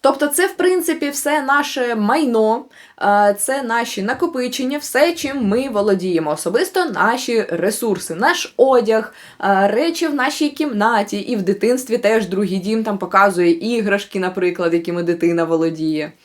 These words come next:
Також другий дім показує наше здоров'я як наш ресурс. Тобто, коли ми хворіємо, ми не можемо заробляти гроші відповідно.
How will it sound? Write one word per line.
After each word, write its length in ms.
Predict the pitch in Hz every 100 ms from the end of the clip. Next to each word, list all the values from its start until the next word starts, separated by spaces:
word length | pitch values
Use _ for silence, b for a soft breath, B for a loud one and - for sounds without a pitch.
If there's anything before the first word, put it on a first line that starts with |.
| b
Також 400 | 214 214 330 370
другий 400 | 233 262 302 269
дім 420 | 208 240 302 339 - _ _ _ _ -
показує 680 | 226 277 277 220 240 240 220
наше 420 | 226 285 285 262
здоров'я 800 | 208 220 226 180 170 185 302 415 -
як 400 | 185 220 320 220
наш 320 | 196 254 -
ресурс. 500 | 202 247 240 185 - -
Тобто, 280 | - 285
коли 220 | 285 294 311
ми 120 | 302
хворіємо, 560 | 214 208 330 427 247
ми 180 | 233 349
не 120 | 392
можемо 600 | 359 370 294 247 254 262 247
заробляти 680 | 208 214 214 233 269 285 254
гроші 480 | 196 254 220 - 180
відповідно. 720 | 165 165 180 175 160 151